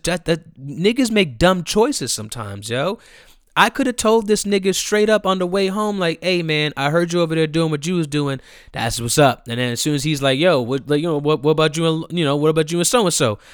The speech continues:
I could have been like, "Nah, nigga, we ain't do nothing." I mean, I wanted to, but, mm-mm, couldn't, just, I couldn't do it, you know? I just, I couldn't do it. You was over there doing your thing, and,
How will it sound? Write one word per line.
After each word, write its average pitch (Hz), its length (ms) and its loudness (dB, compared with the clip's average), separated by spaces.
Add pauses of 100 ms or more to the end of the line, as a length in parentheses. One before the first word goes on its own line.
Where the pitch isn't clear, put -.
(160)
I 110 60 -10
could 120 140 -8
have 120 100 -6
been 131 100 -2
like, 123 380 -4
"Nah, 127 280 -2
nigga, 120 520 -10
we 120 80 -8
ain't 127 140 -6
do 135 100 -4
nothing." 117 520 -8
I 117 100 -10
mean, 113 200 -6
I 107 80 -4
wanted 135 380 -4
to, 165 320 -2
but, 120 260 -6 (500)
mm-mm, 123 460 -10 (180)
couldn't, 120 380 -10
just, 117 300 -12 (520)
I - 40 -16
couldn't 120 260 -6
do 135 180 2
it, 101 180 -6
you 113 120 -10
know? 113 160 -6
I 117 100 -4
just, 110 220 -10
I 117 60 -10
couldn't 120 300 -8
do 127 180 -2
it. 120 120 -6
You 120 140 -2
was 123 140 0
over 120 180 0
there 123 160 0
doing 120 300 -4
your 123 160 -2
thing, 123 400 -4
and, 98 200 -10